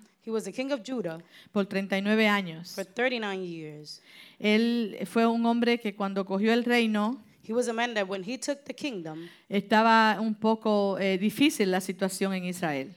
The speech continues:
Speaker 1: the situation in Israel was a little difficult.
Speaker 2: Pero, eh, en el capítulo quince de Segunda de Crónicas,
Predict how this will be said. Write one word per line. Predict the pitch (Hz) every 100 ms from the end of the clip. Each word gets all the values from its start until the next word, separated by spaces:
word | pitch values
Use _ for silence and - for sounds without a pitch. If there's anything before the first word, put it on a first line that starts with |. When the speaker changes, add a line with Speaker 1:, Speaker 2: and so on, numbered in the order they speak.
| -
Speaker 1:
the | 202
situation | - 240 - 233 262 269
in | 240 240
Israel | 254 226 202 196
was | 190
a | 208
little | 269 262
difficult. | - 208 - - 151 - - - - - -
Speaker 2:
Pero, | 226 208 208 202 196 202
eh, | 208 190 196 190 -
en | 226
el | 226
capítulo | 254 330 403 320 294
quince | 302 277 247 233 214 190
de | 202
Segunda | 208 202 240 254 214
de | 202
Crónicas, | 202 175 165 151 175 -